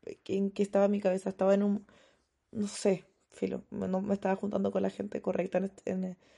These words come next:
en ese tiempo y me hacía tomar decisiones malas, pero que a la larga no me arrepiento, ya, pero la wea es que por alguna razón decido hacer un working holiday el verano que venía,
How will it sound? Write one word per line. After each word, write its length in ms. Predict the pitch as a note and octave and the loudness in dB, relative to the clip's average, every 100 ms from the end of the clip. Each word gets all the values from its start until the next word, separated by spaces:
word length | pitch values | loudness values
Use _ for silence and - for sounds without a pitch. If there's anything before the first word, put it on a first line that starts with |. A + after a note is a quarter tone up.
| _ _ _ - | _ _ _ -4
en 120 | F#3+ | 0
ese 200 | F#3+ G3 | 0 2
tiempo 320 | G3 G3 G#3 | 2 2 2
y 200 | G#3+ G3+ | 0 0
me 120 | F#3+ F#3 | -2 -2
hacía 200 | F#3 F#3+ | -2 0
tomar 260 | F#3+ F#3+ | 0 0
decisiones 580 | G3+ F#3+ - F#3 G3 - _ _ _ _ _ _ _ _ - | -2 -4 -4 -2 -2 -6 _ _ _ _ _ _ _ _ -6
malas, 600 | F3+ E3 E3+ B3 - - _ _ _ _ _ _ _ _ | 0 2 2 -2 -8 -20 _ _ _ _ _ _ _ _
pero 200 | G3+ F#3+ | 2 4
que 80 | G#3+ | 4
a 20 | |
la 80 | A3+ | 4
larga 340 | C4 - D#4+ - | 4 4 2 0
no 160 | - A3+ | -4 2
me 80 | A#3 | 2
arrepiento, 380 | A3 F3 F#3 - | 2 -2 -4 -2
ya, 160 | - | 0
pero 180 | - F3+ - - - - - _ | 2 0 -2 -20 -20 -20 -20 _
la 100 | G#3 | 2
wea 160 | B3+ | 4
es 140 | E4 - | 4 2
que 160 | - | -2
por 160 | E4+ B3 | 2 4
alguna 360 | A#3+ A#3 C#4+ E4 | 4 4 2 2
razón 340 | E4+ - C4+ | 2 -2 -4
decido 480 | B3+ A#3+ A#3 A#3+ C#4 | -4 -2 2 4 4
hacer 340 | C4 A#3 A#3 - - - _ | 2 -2 -2 -6 -20 -20 _
un 140 | A3 G#3+ | 0 2
working 460 | G#3 A3 - A#3+ A3+ | 4 2 2 0 2
holiday 580 | G3+ F#3+ F#3+ G3 - - _ _ _ _ | 2 4 4 4 2 -4 _ _ _ _
el 240 | F#3+ F#3+ F#3+ | 0 0 4
verano 400 | F#3 F#3+ G#3 G#3 | 6 6 4 2
que 120 | G3 | 2
venía, 400 | F3+ E3+ D#3+ | 2 0 -6